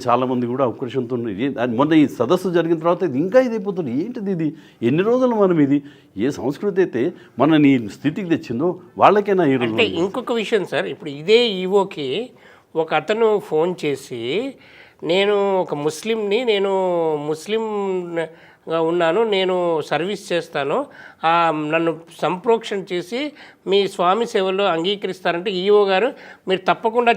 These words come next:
Speaker 2: చేస్తాను." అంటే ఎంత ఘోరమైన పరిస్థితి అంటే సంప్రోక్షణ చేస్తే స్వామి సర్వీస్ ఎంతోమంది చేస్తున్నారు అక్కడ తిరుమలలో.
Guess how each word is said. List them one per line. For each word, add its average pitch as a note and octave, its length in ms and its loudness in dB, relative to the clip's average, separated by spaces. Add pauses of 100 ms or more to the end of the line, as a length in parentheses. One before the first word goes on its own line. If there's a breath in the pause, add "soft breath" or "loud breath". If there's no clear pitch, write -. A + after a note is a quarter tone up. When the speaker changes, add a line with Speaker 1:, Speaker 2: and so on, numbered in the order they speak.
Speaker 2:
చేస్తాను." F#3 300 2
అంటే A3+ 560 2 (300 loud breath)
ఎంత A3+ 360 0
ఘోరమైన A#3 520 8
పరిస్థితి G#3+ 320 0
అంటే A#3 120 -2
సంప్రోక్షణ A3+ 580 0
చేస్తే B3 580 -4 (240 loud breath)
స్వామి A3+ 320 4
సర్వీస్ A3+ 300 0
ఎంతోమంది A#3 720 2
చేస్తున్నారు A#3+ 340 -2
అక్కడ G#3 180 -6
తిరుమలలో. F3+ 480 -2